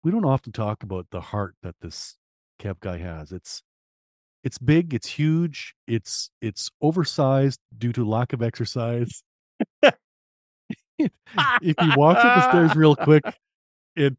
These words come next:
Speaker 1: it beats uncontrollably. And, uh, you know, but, you know, <laughs> besides that, just a prince of a man. Anyhow, uh, I'll, I'll go fifty fifty then.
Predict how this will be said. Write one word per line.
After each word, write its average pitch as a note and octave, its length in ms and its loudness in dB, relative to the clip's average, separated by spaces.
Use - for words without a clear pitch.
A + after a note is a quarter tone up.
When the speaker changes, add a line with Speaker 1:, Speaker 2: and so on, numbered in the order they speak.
Speaker 1:
it B2 340 -4
beats D3+ 260 -2
uncontrollably. B2+ 1000 0
And, A2+ 420 -4
uh, A#2 340 -2
you D#3 160 4
know, D3+ 100 4
but, C#3+ 240 -4
you E3+ 80 0
know, D3+ 40 0
<laughs> - 20 -8
besides E3 600 0
that, C#3+ 500 -2
just E3+ 200 0
a A2+ 80 -2
prince - 360 -2
of A#2 100 -4
a A2+ 80 -4
man. G2+ 360 -6
Anyhow, D3 440 0
uh, C3+ 220 -4
I'll, E3 240 0
I'll F3 80 4
go F#3+ 120 -2
fifty E3 300 -2
fifty A2+ 320 -8
then. F2 220 -16